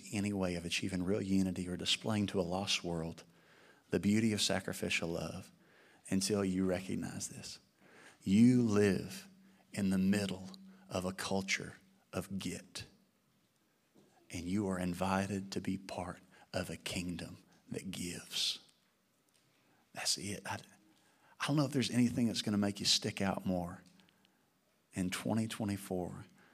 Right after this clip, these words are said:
but the fact that you steward residency, at least for the time being, in the United States of America, and the fact that you are invited to be a person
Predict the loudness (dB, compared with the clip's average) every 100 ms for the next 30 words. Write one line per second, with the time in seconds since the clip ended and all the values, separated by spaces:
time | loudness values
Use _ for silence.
0 | _ -12 -6 0 0 0 -4 -2 0 2
1 | 0 0 0 -2 -2 -4 -8 -16 -20 -20
2 | _ 0 2 2 2 0 2 0 2 -2
3 | -2 0 2 0 0 -2 0 0 0 0
4 | 0 0 -2 -4 -2 -2 -2 -4 -2 -2
5 | -2 -8 -8 -8 -10 -10 -12 -16 -18 _
6 | _ _ _ _ _ _ -4 -2 -2 -4
7 | -4 -6 -6 -4 -4 -4 -6 -6 -4 -2
8 | -2 -4 -6 -10 -12 -18 -20 -20 -10 -6
9 | -6 -6 -8 -8 -2 0 0 -2 -12